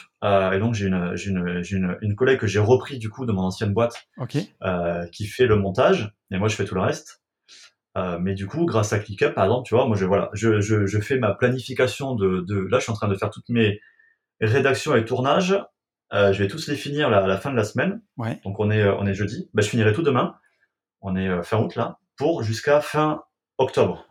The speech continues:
Speaker 2: OK.
Speaker 1: Donc mes soixante contenus, ou à peu de choses près, mes soixante contenus d'ici fin octobre,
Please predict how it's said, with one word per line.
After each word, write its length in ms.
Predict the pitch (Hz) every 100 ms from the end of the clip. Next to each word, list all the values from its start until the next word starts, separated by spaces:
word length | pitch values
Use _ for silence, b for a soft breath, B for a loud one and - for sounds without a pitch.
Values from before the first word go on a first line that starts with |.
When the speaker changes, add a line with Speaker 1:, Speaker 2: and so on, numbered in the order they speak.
| -
Speaker 2:
OK. 220 | 214 208 131 - _
Speaker 1:
Donc 120 | 107 107
mes 80 |
soixante 500 | 107 175 170 175 151
contenus, 440 | 151 143 151 147 165
ou 140 | 127
à 100 | 104
peu 80 | 135
de 40 | 131
choses 180 | 151
près, 160 | - 147
mes 80 | 113
soixante 360 | 127 139 151
contenus 480 | - 135 147 143 117
d'ici 280 | 98 107 113
fin 140 | 107
octobre, 380 | 123 131 165 196